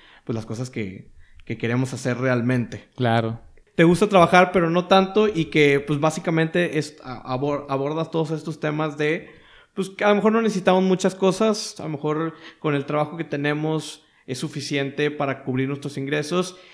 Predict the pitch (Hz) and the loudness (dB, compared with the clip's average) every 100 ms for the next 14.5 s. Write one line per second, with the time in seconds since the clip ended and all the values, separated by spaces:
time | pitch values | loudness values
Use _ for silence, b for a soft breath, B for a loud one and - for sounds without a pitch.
0 | b b b - 156 151 190 185 190 196 | b b b 2 6 10 10 10 8 10
1 | 185 175 139 127 151 147 135 131 120 123 | 10 10 6 8 6 6 4 2 2 4
2 | 127 147 131 143 151 135 117 131 147 143 | 4 4 4 4 2 0 0 -2 -2 -2
3 | 135 151 143 131 120 - b b b b | -2 -2 -2 -4 -8 -10 b b b b
4 | 147 147 156 151 147 156 151 - - - | 2 4 6 4 6 6 6 2 -8 -20
5 | - - 143 135 127 123 135 139 135 151 | -20 -2 4 6 8 8 10 8 10 8
6 | 160 165 160 160 147 135 131 143 143 147 | 10 10 10 8 6 4 6 6 6 6
7 | 147 147 143 139 139 - 131 - - 127 | 6 6 6 4 2 0 0 0 0 0
8 | - - 104 - 117 151 b b b b | 0 -6 -8 -6 -6 -6 b b b b
9 | b 135 - - _ _ _ - 131 156 | b 0 0 -8 _ _ _ -6 2 6
10 | 160 - 165 156 156 151 131 160 151 123 | 8 8 6 8 8 8 8 8 8 6
11 | 143 - _ _ _ - 143 131 127 123 | 0 -6 _ _ _ 2 4 6 6 4
12 | 120 117 117 - _ - 139 143 185 180 | 4 2 -2 -6 _ 2 8 10 10 8
13 | 165 151 165 160 151 143 143 156 151 151 | 8 8 8 8 6 6 4 4 6 6
14 | 151 135 131 139 165 | 6 6 6 4 0